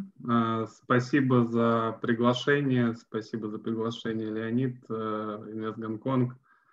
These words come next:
А, thank you, Jimmy. <laughs>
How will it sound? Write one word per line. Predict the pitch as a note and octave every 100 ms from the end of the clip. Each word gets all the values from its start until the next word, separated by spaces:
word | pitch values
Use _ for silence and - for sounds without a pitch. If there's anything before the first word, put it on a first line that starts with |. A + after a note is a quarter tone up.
| _ _ _ -
А, | A2 A2 A2 A2 G#2+ G#2 G2 - _ _ _ _
thank | B2+ A#2+ A#2
you, | A#2
Jimmy. | A#2 A#2+ A#2+ A2+ G#2+ - _ _ _ -
<laughs> | - - C3 -